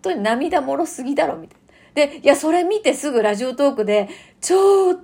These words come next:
と聞いてよ」って言いたかったんですけど、またこれ絶対喋ってる途中で泣くパターンのやつと思ったんで、ちょっと時間を置いて、今夕方になってですね、喋っております。で、やっぱりね、この適当に作ったわけじゃなくって、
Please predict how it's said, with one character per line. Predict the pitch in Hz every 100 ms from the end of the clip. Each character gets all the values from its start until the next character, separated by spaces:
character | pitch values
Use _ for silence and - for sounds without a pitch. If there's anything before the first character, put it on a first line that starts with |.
| _
と | 381 339
聞 | - 339 269 -
い |
て | - -
よ」 | - -
っ |
て |
言 | 226
い |
た | 240 294
か |
っ | 214
た | -
ん |
で | -
す | -
け | 185
ど、 | 87 - _ 214
ま | 269
た | 285 285
こ | 262
れ |
絶 | 208 220 214
対 | 226
喋 | 233 233
っ | 240
て | 202
る |
途 | 185
中 | 180 180
で |
泣 | 175 202
く | 208
パ | 208 220
タ | 208
ー | 202
ン |
の | 175
や | 165
つ | -
と | -
思 | - -
っ |
た | - 165
ん | -
で、 | 208 - - - -
ち | 330
ょ |
っ |
と | 339
時 | 202 214
間 | 220 220 214
を |
置 | 208
い | 202
て、 | 220 196
今 | 208 196 -
夕 | 196 190
方 | 185 190
に | 185 185
な | 202
っ |
て | 202
で | -
す | -
ね、 | 180 170 -
喋 | 175 185
っ | 180
て | - 135
お | 156
り | 170
ま | 170
す。 | 180 - _ _ _ _ _
で、 | 262 262 247 - - -
や |
っ | 302
ぱ | 480
り | 277
ね、 | 233
こ | 247
の | 233 233 220 - _ _
適 | 302 294 -
当 | 466 494
に |
作 | 466 - 440
っ |
た | 440
わ | 240 233
け | 220
じ | 185
ゃ |
な | 196 214
く | 180
っ |
て、 | - - 226 190 -